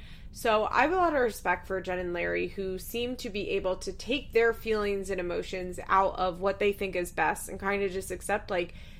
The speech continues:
"This is what's going on. We have literally no control over the situation. We can either be mad at Ryan and Mackenzie for making an irresponsible decision, or we can just accept that this is what it is and love this baby." And Jen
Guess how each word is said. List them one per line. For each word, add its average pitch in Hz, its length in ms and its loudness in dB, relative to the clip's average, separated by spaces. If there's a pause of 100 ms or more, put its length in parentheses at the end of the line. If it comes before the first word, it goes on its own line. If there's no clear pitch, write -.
(140)
"This 180 180 -4
is 214 140 -4
what's 269 180 0
going 302 240 6
on. 196 220 2
We 190 80 0
have 185 200 0
literally 185 460 2
no 247 140 4
control 240 400 4
over 196 180 6
the 202 80 4
situation. 196 720 0
We 190 100 -2
can 190 200 -4
either 190 260 2
be 170 220 -6
mad 185 500 4 (300)
at 214 140 0
Ryan 208 200 6
and 220 100 4
Mackenzie 208 380 0
for 190 120 -6
making 185 280 -2
an 180 60 -4
irresponsible 202 640 0
decision, 185 640 -2
or 180 300 4
we 190 180 -6
can 196 220 -4
just 190 240 -4
accept 190 380 -2
that 214 160 -2
this 196 180 -2
is 208 120 -4
what 208 140 2
it 226 140 0
is 170 240 0
and 190 120 -2
love 151 160 0
this 190 200 -2
baby." 226 420 2
And 170 160 -4
Jen 185 380 4